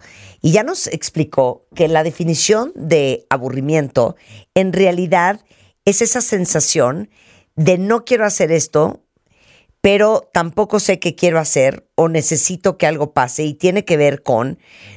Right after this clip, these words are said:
no solamente nuestra atención, sino la sensación de que lo que estás haciendo o lo que está pasando para ti no tiene ningún sentido.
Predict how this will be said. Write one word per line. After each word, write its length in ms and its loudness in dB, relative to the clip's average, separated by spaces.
no 220 2
solamente 760 0
nuestra 380 0
atención, 720 -2
sino 680 0
la 200 4
sensación 920 -2
de 260 2
que 120 -2
lo 200 0
que 80 0
estás 360 -2
haciendo 600 -2
o 100 2
lo 200 0
que 80 -2
está 320 -2
pasando 640 -2
para 240 0
ti 420 -8
no 160 2
tiene 260 -2
ningún 280 -2
sentido. 420 -6